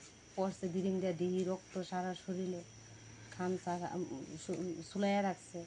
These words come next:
তারপরে মাথা মুথা ফুল্লা রইছে, হাত মাত ফুল্লা রইছে। জিগাইছি, "কি হইছে?" কো, "মারছে।" "কেডা মারছে?"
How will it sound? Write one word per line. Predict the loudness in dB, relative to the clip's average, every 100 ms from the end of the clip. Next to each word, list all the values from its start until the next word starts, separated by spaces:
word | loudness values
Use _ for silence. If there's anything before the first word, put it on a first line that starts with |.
| -10 -12 -2
তারপরে | 0 0 0 0 0 -2 -12 -18 -16 -16 -6 2
মাথা | 4 4 2
মুথা | 2 0
ফুল্লা | 2 4
রইছে, | 4 2 2 0
হাত | 2 0 0
মাত | 0
ফুল্লা | 0 0 2
রইছে। | 2 0
জিগাইছি, | 0 0 0 0
"কি | 2 2
হইছে?" | 2 -2
কো, | -2 0
"মারছে।" | 0 0 -2 -4 -4
"কেডা | -2 0
মারছে?" | 2 0 -2